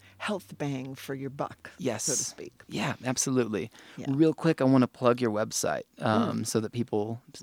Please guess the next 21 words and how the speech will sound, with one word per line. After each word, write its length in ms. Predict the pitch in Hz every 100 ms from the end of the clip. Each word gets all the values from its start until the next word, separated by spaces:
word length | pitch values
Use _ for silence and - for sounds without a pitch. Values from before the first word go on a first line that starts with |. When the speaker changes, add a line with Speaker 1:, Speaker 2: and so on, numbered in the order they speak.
| -
Speaker 2:
people 240 | 120 110
know, 260 | 110 110 113
know 160 | 123 120
where 120 | 113
to 60 | 113
find 320 | - 123 131
you. 240 | 92 73 107 _
Um, 340 | - 113 110 113
Speaker 1:
Yay. 500 | 175 208 160 156 185
Speaker 2:
yeah. 680 | 131 147 208 220 180 113 107
Speaker 1:
mushroom 480 | 180 220 247 415 349
mama 440 | 165 139 180 277 - -
dot 260 | 175 180
com. 440 | - 156 135 156 285 -
Speaker 2:
So 220 | - 101
easy. 320 | 151 175 151
Speaker 1:
And 320 | 170 165 156 - 175
so 320 | - 151 135
easy. 440 | 165 202 - 131 165 151
Speaker 2:
<laughs> 80 |
Speaker 1:
And 400 | 208 180 143 151